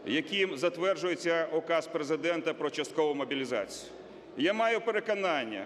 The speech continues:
що це голосування чітко покаже агентуру Кремля в цьому парламенті, в цій Верховній Раді. Ті, хто утримується з будь-яких причин, приховуючи свою трусість і свою зраду, не натиснувши кнопку "За",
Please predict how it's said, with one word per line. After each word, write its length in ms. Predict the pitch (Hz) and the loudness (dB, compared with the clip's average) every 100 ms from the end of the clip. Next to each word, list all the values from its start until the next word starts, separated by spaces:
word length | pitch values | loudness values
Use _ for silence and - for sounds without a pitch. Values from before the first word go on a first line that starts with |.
| - | -4
що 120 | 190 | -4
це 200 | - 240 | 2 4
голосування 600 | 214 220 214 220 226 214 | 4 2 0 2 2 2
чітко 360 | - 254 247 214 | -2 -4 -2 0
покаже 600 | 226 220 202 156 131 131 - - | 0 2 2 2 0 -6 -4 0
агентуру 560 | 180 214 208 240 226 | 2 2 2 4 4
Кремля 380 | 226 208 220 220 220 | 0 2 4 2 0
в 100 | - | 2
цьому 380 | 233 226 220 - - | 2 4 0 0 2
парламенті, 600 | 220 220 208 170 139 135 | 4 6 4 4 0 -4
в 40 | 139 | -2
цій 200 | 214 233 | 2 4
Верховній 480 | 220 233 233 220 | 4 2 2 4
Раді. 380 | 214 202 156 131 117 - - - - | 4 4 4 0 -4 -8 -8 -8 2
Ті, 60 | 247 | 4
хто 320 | 262 262 262 | 4 4 4
утримується 560 | 262 269 262 247 254 226 | 4 4 6 4 4 2
з 40 | |
будь-яких 440 | 277 269 254 262 254 | 4 6 6 4 2
причин, 460 | - - 269 220 143 - - - | 0 2 4 4 2 -4 -8 0
приховуючи 720 | 208 247 269 277 269 262 - 254 | 4 4 6 6 6 4 2 2
свою 260 | 254 294 | 4 4
трусість 500 | 277 269 277 254 254 | 4 4 4 2 0
і 20 | |
свою 280 | 240 262 285 | 0 4 4
зраду, 480 | 233 262 240 180 135 110 - - - - - - - - - - - - - - - - - - - - - | 4 4 4 4 2 0 -6 -12 -10 -10 -10 -12 -12 -12 -14 -12 -12 -14 -14 -16 -18 -18 -16 -16 -16 -14 0
не 140 | 170 | 2
натиснувши 600 | 240 233 254 - 240 240 | 2 2 0 2 0 0
кнопку 440 | 233 233 226 226 202 | 2 0 2 0 2
"За", 300 | 175 135 | 2 2